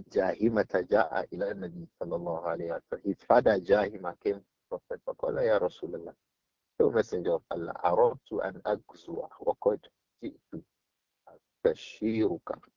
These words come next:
أطلب بذلك وجه الله." I want to go and fight jihad. جئت أستشيرك. I guess, أطلب بذلك وجه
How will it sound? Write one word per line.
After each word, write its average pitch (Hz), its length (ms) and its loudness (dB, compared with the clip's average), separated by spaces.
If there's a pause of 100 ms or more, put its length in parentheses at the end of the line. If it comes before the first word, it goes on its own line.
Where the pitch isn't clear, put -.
(100)
أطلب 87 640 -4
بذلك 92 580 -2
وجه 80 300 -6
الله." 80 260 -6 (1080)
I 98 80 6
want 139 240 4
to - 120 -12
go 95 180 4
and 92 140 -2
fight 92 240 4
jihad. 87 380 -8 (880)
جئت - 220 0 (2500)
أستشيرك. - 840 -4
I 92 80 0
guess, - 580 -4 (420)
أطلب 92 540 -2
بذلك 95 560 -4
وجه 85 240 -2